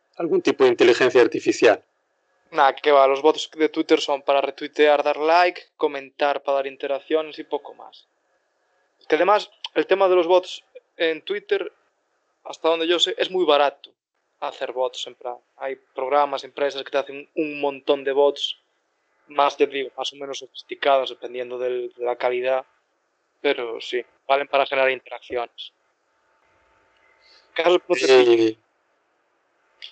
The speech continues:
Speaker 1: claro, si te pillan te podrían banear o lo que sea. Yo me acuerdo de unos juegos de rol que muchos jugadores tenían estos bots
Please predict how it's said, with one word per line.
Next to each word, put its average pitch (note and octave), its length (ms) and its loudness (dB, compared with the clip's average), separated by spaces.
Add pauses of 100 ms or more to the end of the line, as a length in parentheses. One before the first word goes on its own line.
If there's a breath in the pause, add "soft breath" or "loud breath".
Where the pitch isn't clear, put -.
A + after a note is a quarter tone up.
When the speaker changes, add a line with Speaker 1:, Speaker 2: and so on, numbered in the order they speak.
(140)
Speaker 1:
claro, C3+ 320 6
si A#2+ 160 0
te C3 120 2
pillan D#3 320 8
te D#3 100 4
podrían D3+ 460 8
banear A#2 340 8
o A2 40 8
lo A2 140 6
que A2 80 4
sea. B2 160 6
Yo C3+ 140 6
me D#3 80 8
acuerdo E3 240 8
de D#3 100 10
unos D#3 240 8
juegos D#3 260 8
de D3 80 8
rol E3 300 8
que C#3+ 100 4
muchos C#3+ 520 4
jugadores D3+ 560 8
tenían C#3 420 4 (680 soft breath)
estos C3 360 4
bots E3+ 480 6